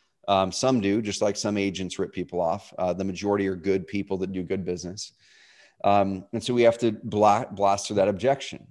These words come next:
Well, we, we wanna show them. It could be a whiteboard video. Like, literally, you could get your cell phone or ca-, a webcam like this, put a whiteboard behind you, or have someone hold their, your cell phone over the top of you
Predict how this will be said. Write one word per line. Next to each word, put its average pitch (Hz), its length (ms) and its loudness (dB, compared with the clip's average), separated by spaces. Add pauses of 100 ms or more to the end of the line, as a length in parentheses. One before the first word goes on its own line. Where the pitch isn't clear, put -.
(220)
Well, 101 200 2
we, 110 140 0
we 117 200 0
wanna 135 200 2
show 143 420 2
them. - 220 -4
It - 80 -14
could 135 120 -4
be 127 80 4
a 101 60 4
whiteboard 101 520 4
video. 85 300 -2
Like, 90 180 -4
literally, 113 540 2 (220)
you 117 100 -6
could 110 140 -6
get 156 120 4
your 165 100 -2
cell 135 280 2
phone 127 400 -2
or 104 420 -2
ca-, 113 160 -8
a 107 120 0
webcam 107 440 0
like 95 180 -4
this, - 140 -8
put 123 140 0
a - 40 6
whiteboard 107 440 2
behind 92 340 -8
you, 92 240 -6 (380)
or 101 100 2
have 120 200 4
someone 127 260 2
hold 117 280 2
their, 107 260 2 (180)
your 117 140 2
cell 117 260 4
phone 101 180 -2
over 107 160 -2
the 98 100 -4
top 123 360 0
of 101 120 -4
you 98 360 -4